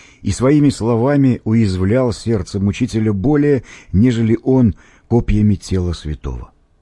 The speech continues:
Тогда Дионисий обратил гнев свой на слуг,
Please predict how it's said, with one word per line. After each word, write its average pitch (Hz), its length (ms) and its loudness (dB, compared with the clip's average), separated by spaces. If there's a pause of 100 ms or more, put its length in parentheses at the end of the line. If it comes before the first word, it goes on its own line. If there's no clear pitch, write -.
(1500)
Тогда 101 320 -2
Дионисий 110 540 0
обратил 101 560 -4
гнев 104 360 0
свой 101 240 -4
на 107 160 0
слуг, 120 520 -6